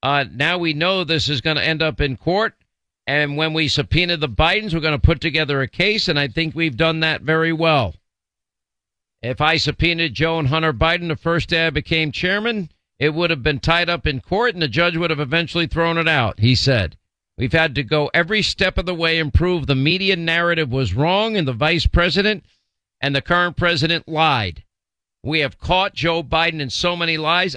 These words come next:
I can't even count the number of lies," Comer said. Now, the White House special,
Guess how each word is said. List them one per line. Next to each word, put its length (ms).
I 180
can't 280
even 200
count 340
the 100
number 340
of 120
lies," 340
Comer 360
said. 480
Now, 80
the 100
White 220
House 220
special, 580